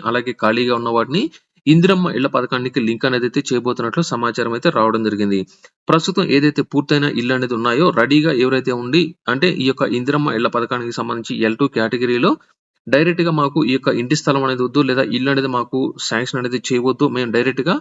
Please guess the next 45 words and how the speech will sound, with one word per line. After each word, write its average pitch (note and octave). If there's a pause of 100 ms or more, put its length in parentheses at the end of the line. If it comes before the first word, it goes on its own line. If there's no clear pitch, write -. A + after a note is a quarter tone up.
(300)
గత C3
ప్రభుత్వ D#3+
హయాంలో C#3+
పెండింగ్ C3
లో B2+
ఉన్న C3
డబుల్ A#2
బెడ్‌రూమ్ C3
ఇళ్లకు B2
షిఫ్ట్ -
అనేది C3
అవుతామని A#2
ఎవరైతే A#2+ (120)
రెడీగా A#2+
ఉన్నారో A#2+
అటువంటి C3+
వారందరికీ C3
సంబంధించి A#2+ (600)
ఈ E3+
యొక్క F3
ఎల్ B2+
టూ E3+
కేటగిరీ B2+
కింద B2
అంటే A#2+
ఇందిరమ్మ D3
ఇల్లు B2+
ఎల్ A#2+
టూ C#3+
కేటగిరీ B2
కింద A#2+
ఈ C#3+
యొక్క C3
డబుల్ A2+
బెడ్‌రూమ్ B2+
ఇల్లు A#2
అనేది A#2+
వారి A2+
పేరు A#2
మీద A2+
అయితే A#2
శాంక్షన్ A#2
చేయబోతున్నారు. G#2 (380)
అయితే E3
ఇప్పటికే D#3+